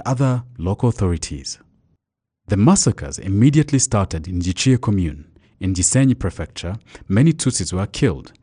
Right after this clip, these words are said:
including the wife of Bazivamo Christophe, then head of an agro-pastoral project in this region. In Bichumbi Commune, in Prefecture de Kigali, Juvenal Rugambarara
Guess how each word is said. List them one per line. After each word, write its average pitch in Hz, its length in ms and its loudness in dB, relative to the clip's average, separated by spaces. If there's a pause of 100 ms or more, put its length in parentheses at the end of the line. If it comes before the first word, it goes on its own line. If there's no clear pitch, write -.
(260)
including 117 440 2
the 85 100 -2
wife 131 340 0
of 90 80 -4
Bazivamo 90 560 0
Christophe, - 640 -8 (240)
then 95 440 -2 (220)
head 113 220 2
of 98 120 0
an 87 120 -2
agro-pastoral 85 720 -2
project 80 500 -6
in 90 160 -4
this 101 260 -2
region. - 380 -8 (680)
In 120 140 4
Bichumbi 147 420 4
Commune, 87 540 0 (160)
in 107 100 -2
Prefecture 110 480 -2
de 113 160 -2
Kigali, 82 460 -8 (340)
Juvenal 143 440 4
Rugambarara 85 680 -2